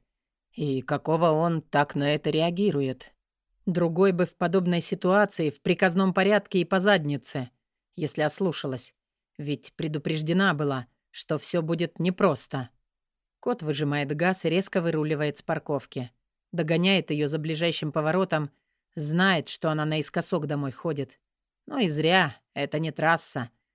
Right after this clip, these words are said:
Тут никто и не заметит, и если кого-то к старому ограждению вокруг пансионата прижмут машиной. И Котовский делает это. Подрезает на тротуаре так, что деться ей некуда.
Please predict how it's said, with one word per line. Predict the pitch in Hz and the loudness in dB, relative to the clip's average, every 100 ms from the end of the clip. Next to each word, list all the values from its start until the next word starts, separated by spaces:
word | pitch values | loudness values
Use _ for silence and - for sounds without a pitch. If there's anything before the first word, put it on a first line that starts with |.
| _ - | _ -4
Тут | 180 - | -2 0
никто | 170 151 - | -4 -2 2
и | 214 | 4
не | 175 165 | 4 2
заметит, | 165 160 226 - 143 147 | 0 0 0 0 -4 -2
и | |
если | 139 143 - | -2 -2 -4
кого-то | 147 151 156 165 147 | -2 0 0 -2 -4
к | - | -6
старому | - - 196 170 147 151 | -8 0 2 2 0 -2
ограждению | 151 165 156 196 190 143 | -2 -2 0 2 2 0
вокруг | 139 147 - 156 | -2 -4 -4 -6
пансионата | - 160 151 170 160 208 190 | -4 -4 -2 0 2 0 0
прижмут | 139 180 180 202 165 | -4 -2 2 0 0
машиной. | 170 180 - 160 135 117 _ _ _ _ _ _ | -2 -2 -2 -4 -4 -8 _ _ _ _ _ _
И | 131 | -10
Котовский | 123 156 175 - - | -4 -2 -2 -4 -4
делает | 190 220 165 135 - | 0 2 2 -2 -4
это. | 135 - 127 _ _ _ _ - | -6 -6 -14 _ _ _ _ -6
Подрезает | 165 160 165 233 214 | -2 0 2 4 2
на | 165 156 | 2 -2
тротуаре | - - 156 160 151 | -2 0 2 2 2
так, | 180 185 | 0 0
что | - 185 | 0 -2
деться | 175 208 - | 2 0 0
ей | 147 147 | -2 0
некуда. | 156 170 - 139 131 | 0 -2 -4 -6 -8